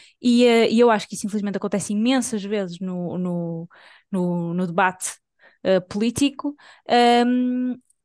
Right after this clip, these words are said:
e, é, e cada vez ficamos mais longe de uma economia verdade-, de uma economia, de uma democracia re-, verdadeiramente representativa,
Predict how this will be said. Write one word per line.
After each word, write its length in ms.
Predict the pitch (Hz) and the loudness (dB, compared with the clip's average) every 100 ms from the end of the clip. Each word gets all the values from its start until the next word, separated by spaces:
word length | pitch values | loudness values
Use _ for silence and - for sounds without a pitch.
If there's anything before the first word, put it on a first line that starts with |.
| _ _ _ _ _ - | _ _ _ _ _ 0
e, 160 | 262 | 4
é, 140 | 269 240 | 6 6
e 140 | - | 4
cada 240 | 220 285 285 | 2 2 2
vez 160 | 269 | 0
ficamos 280 | - 247 233 | -4 -6 -4
mais 320 | 247 247 240 | 0 0 0
longe 280 | 226 254 262 | -2 -4 -4
de 60 | 247 | -6
uma 80 | |
economia 420 | 240 247 233 226 208 | -6 -4 -2 -2 -2
verdade-, 300 | 226 240 233 | 0 0 -2
de 80 | 214 | -4
uma 80 | 202 | -10
economia, 340 | 180 170 170 | -8 -8 -6
de 60 | 185 | -2
uma 380 | 208 202 196 196 | 0 0 0 0
democracia 540 | 220 247 240 - 202 | 0 0 -2 0 -4
re-, 140 | 196 | -4
verdadeiramente 600 | 214 247 254 240 226 214 | -2 2 4 4 0 -4
representativa, 720 | 180 - 202 196 185 233 269 | -8 -10 -6 -6 -4 -2 -2